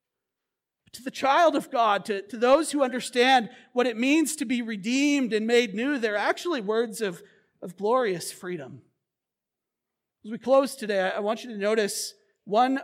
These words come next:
distinction that shows up in our text between the banquet that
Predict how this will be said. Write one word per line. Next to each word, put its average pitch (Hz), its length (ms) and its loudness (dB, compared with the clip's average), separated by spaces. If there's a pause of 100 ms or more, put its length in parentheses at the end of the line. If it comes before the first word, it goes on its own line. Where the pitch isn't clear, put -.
distinction 202 760 -8
that 160 140 -8
shows 190 320 -8
up 175 380 -6 (260)
in 196 200 -4
our 170 140 0
text - 680 -12 (220)
between 220 400 -4
the 175 540 -6 (340)
banquet 220 640 -2 (140)
that 190 200 0